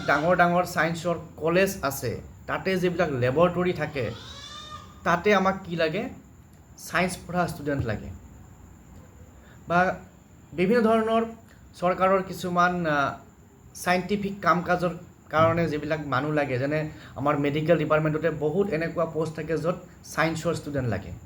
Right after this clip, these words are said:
তো এই গোটেইবোৰ যদি আমি চালি জাৰি চাওঁ, আমি কেনেকৈ ক'ব পাৰোঁ যে ডিগ্ৰী কৰি লাভ নাই? মই এজন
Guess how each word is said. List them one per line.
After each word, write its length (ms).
তো 180
এই 220
গোটেইবোৰ 380
যদি 160
আমি 120
চালি 300
জাৰি 220
চাওঁ, 300
আমি 180
কেনেকৈ 480
ক'ব 280
পাৰোঁ 320
যে 200
ডিগ্ৰী 560
কৰি 240
লাভ 320
নাই? 160
মই 280
এজন 460